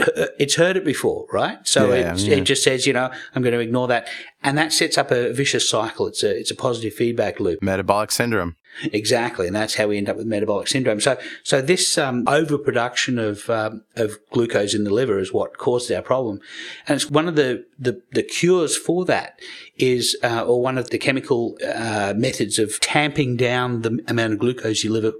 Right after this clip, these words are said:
Speaker 1: produces is something called metformin.
Speaker 2: Right.
Speaker 1: It's the first drug they put you on when you're diabetic, when you're type two diabetic.
Speaker 2: Metformin's been around since the fifties, I think, hasn't it? And it's
Speaker 1: Yeah.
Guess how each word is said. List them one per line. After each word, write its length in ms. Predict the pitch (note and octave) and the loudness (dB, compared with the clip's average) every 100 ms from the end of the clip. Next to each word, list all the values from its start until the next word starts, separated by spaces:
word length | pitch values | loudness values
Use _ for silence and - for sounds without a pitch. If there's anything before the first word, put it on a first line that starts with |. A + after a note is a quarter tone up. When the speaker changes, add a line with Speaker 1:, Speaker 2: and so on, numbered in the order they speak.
| - | -10
Speaker 1:
produces 400 | A2 B2+ C#3 F#2+ | -4 -2 -2 -2
is 100 | G2 | 0
something 240 | - B2+ | 0 0
called 160 | A#2+ A2+ | -2 0
metformin. 600 | G#2+ - - A2 G2 F#2 | 0 -2 0 0 -2 -2
Speaker 2:
Right. 200 | F#2 F#2 - - | -2 -2 -6 -8
Speaker 1:
It's 160 | - - | -4 -2
the 80 | A2+ | 2
first 320 | D#3+ D#3 - | 4 2 2
drug 160 | B2 | -2
they 140 | G#2+ G#2+ | 0 -2
put 220 | - - | -2 -2
you 60 | A#2+ | -2
on 60 | |
when 140 | A2 G2+ | 0 0
you're 80 | G#2 | 0
diabetic, 560 | G2+ F#2+ G2+ G2 G2+ | 0 0 -2 -2 -4
when 100 | G2 | -2
you're 60 | G#2 | -2
type 220 | G#2 F2+ | -2 -4
two 80 | - | -6
diabetic. 420 | E2 F#2 G2 A2+ - | -6 -2 -2 -2 -2
Speaker 2:
Metformin's 520 | C#3+ E3 - F#3+ F3+ | -2 0 0 2 2
been 160 | - D#3+ | 2 2
around 300 | D3 D#3 E3 | 2 0 0
since 240 | - C#3 | 0 0
the 100 | - | 0
fifties, 480 | G2+ F#3 - F2+ D#2 | 0 0 -2 -4 -4
I 60 | C#2+ | -6
think, 340 | - D#2 C#2+ | -4 -8 -4
hasn't 300 | F#2+ B2+ A2 | -2 -2 -2
it? 100 | C#2+ - | -6 -4
And 260 | G2+ G2 G2 | -2 -2 0
it's 80 | |
Speaker 1:
Yeah. 80 | C3+ | 2